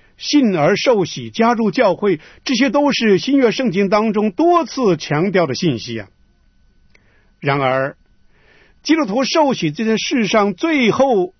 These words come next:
一再强调，不只是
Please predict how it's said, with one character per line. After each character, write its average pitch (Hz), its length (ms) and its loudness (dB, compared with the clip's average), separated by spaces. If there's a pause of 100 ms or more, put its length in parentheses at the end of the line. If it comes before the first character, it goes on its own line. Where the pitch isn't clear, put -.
(260)
一 226 280 0
再 226 220 0
强 160 320 -4
调， 185 220 0 (140)
不 311 180 0
只 139 380 -4
是 190 500 2